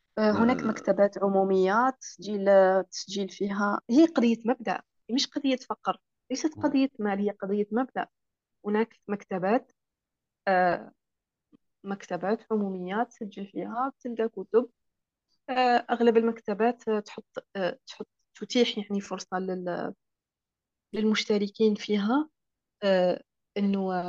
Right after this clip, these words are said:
Speaker 1: آم، يكتبوا أسماء عناوين يرغبون ب-، يرغبون بقراءتها ولا، والمكتبة مع كل عام عندها ميزانية أنها تشتري الكتب،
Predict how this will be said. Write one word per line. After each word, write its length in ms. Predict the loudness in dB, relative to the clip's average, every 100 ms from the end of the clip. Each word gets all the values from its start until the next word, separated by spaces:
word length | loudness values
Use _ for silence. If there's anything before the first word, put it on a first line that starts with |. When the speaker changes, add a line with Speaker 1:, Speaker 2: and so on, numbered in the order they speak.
| -6
Speaker 1:
آم، 160 | -6 -10 -14 _ _ _ _ _
يكتبوا 420 | -8 -8 -2 -2 -2 -8
أسماء 320 | -4 -2 0
عناوين 420 | 0 0 2 2
يرغبون 680 | 2 2 0 0 -2 -4 -6 -6
ب-، 240 | -6 -8 -14 _
يرغبون 420 | -6 -4 -4 -4 -6
بقراءتها 720 | -8 -6 -6 -8 -12 -10 -10
ولا، 300 | -4 -2 4
والمكتبة 560 | 4 4 2 0 2
مع 260 | 2 2 0 0
كل 140 | 0
عام 260 | 2 0 -2
عندها 380 | -4 -4 -4 0
ميزانية 580 | 4 4 2 -2 -4 -6
أنها 220 | -6 -6
تشتري 400 | -6 -4 -4 -6
الكتب، 340 | -8 -12 -12